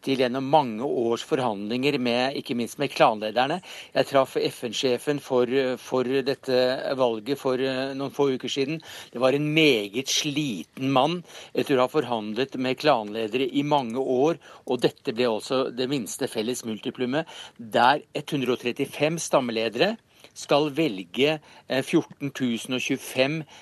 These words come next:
eh, delegater i to hundre og syttifem, eh, valgkretser.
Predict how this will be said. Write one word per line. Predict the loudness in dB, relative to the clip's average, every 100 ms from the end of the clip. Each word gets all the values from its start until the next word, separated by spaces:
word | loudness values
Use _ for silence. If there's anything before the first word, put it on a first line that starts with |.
| -14 -2
eh, | 2 2 0
delegater | -2 0 2 2 2 0 -2 -2 -2 -4 _ -20 -8
i | -2 2 2 2
to | 0 0
hundre | 2 0 -2 -4
og |
syttifem, | -2 -2 -4 0 0 0 -4 -12 -20 -6
eh, | -2 2
valgkretser. | 4 2 0 -2 0 -2 -2